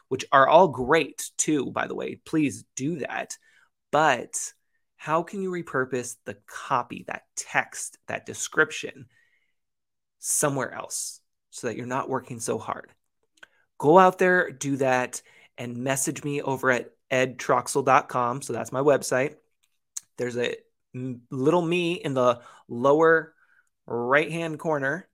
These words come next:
um, where I'm waving, and you can click the video on any page and send me a message. You can text, audio, or video and let me know. Tell me, "Hey, Ed,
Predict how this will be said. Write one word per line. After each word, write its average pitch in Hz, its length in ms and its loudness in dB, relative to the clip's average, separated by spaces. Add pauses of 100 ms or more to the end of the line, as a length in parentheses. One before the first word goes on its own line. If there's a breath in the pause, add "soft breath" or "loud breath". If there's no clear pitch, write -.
(260 loud breath)
um, 135 400 2 (240 loud breath)
where 135 640 2 (100)
I'm 143 160 -2
waving, 156 380 -4 (120)
and 131 120 -10
you 127 80 -6
can 131 100 -12
click - 220 -6
the 139 80 -4
video 135 320 -2
on 123 140 -4
any 131 200 -8
page 127 560 -10
and 123 420 -10
send 127 280 -6
me 127 100 -6
a 120 40 -10
message. 127 420 -6
You 135 80 -14
can 123 140 -16
text, - 440 -8 (140)
audio, 123 480 0
or 120 320 -2 (160)
video 196 720 2 (400 loud breath)
and 147 120 -8
let 196 120 -8
me 226 60 -4
know. - 260 -2 (280)
Tell 185 140 -6
me, 170 300 -12
"Hey, - 280 2
Ed, 190 280 4